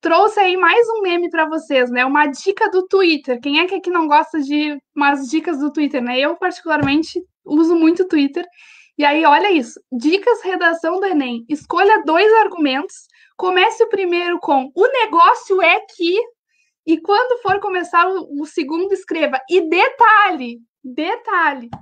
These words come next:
Então, brincadeiras à parte, pode passar, Mirella. Qual é o objetivo dos nossos desenvolvimentos, né? Então, lá na introdução, a gente tem o objetivo de introduzir o assunto, né? Como o próprio nome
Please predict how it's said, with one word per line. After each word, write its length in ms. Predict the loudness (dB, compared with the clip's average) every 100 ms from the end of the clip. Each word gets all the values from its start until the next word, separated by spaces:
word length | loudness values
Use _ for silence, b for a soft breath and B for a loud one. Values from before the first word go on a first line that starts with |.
| b b b b
Então, 360 | -12 -8 -6 -8 _
brincadeiras 680 | -8 -4 -2 -2 -2 -2 0
à 80 | -2
parte, 600 | 2 2 2 -4 -20 -20 _ -10
pode 300 | -8 -8 -8
passar, 340 | -8 -6 -6
Mirella. 360 | -6 -8 -10 -14 _ _ _ _ _ _ _ _ _ _ _ _ _ _ _ _ _ _ _ _ _ _ _ _ B B B B B
Qual 160 | 2
é 80 | 6
o 140 | 6 4
objetivo 880 | 0 -4 -4 -8 -4 -4 -4 -6 -10 -8
dos 160 | -4
nossos 340 | 0 0 -2 -6
desenvolvimentos, 840 | -4 -2 -2 -4 -4 -4 -6 -10 -10
né? 120 | -4
Então, 280 | -4 -4 -6 B B B B
lá 220 | 0 0
na 120 | 0
introdução, 520 | -2 -4 -4 -6 -4
a 60 | -2
gente 240 | -2 -4
tem 160 | -6 -4
o 100 | -2
objetivo 640 | -4 -4 -4 -4 -6 -4
de 260 | -2 0 -2 B B
introduzir 600 | -4 2 2 2 2 2 4
o 100 | 2
assunto, 480 | 2 2 0 0
né? 140 | -4 -4
Como 160 | -6
o 80 | -4
próprio 320 | -4 -4 -4
nome 380 | -4 -2 -2 -4